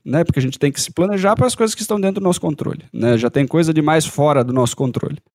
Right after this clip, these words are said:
Então eu preciso saber o que tá dentro do meu controle que eu posso fazer dentro desse período de tempo para que no final desse período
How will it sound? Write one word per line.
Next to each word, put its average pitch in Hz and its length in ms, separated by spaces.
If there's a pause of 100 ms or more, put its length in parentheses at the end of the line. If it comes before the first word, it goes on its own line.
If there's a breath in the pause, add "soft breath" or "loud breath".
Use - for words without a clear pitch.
Então 175 120
eu 202 80
preciso 175 520
saber 151 320
o 147 80
que - 120
tá 196 160
dentro 214 480
do 170 120
meu 156 180
controle 156 480
que - 80
eu 165 80
posso 123 320
fazer 165 440 (360)
dentro 247 500
desse 190 360
período 151 400
de 135 100
tempo 120 500 (380)
para 254 360
que 233 180
no 202 160
final 170 520
desse 208 360
período 165 680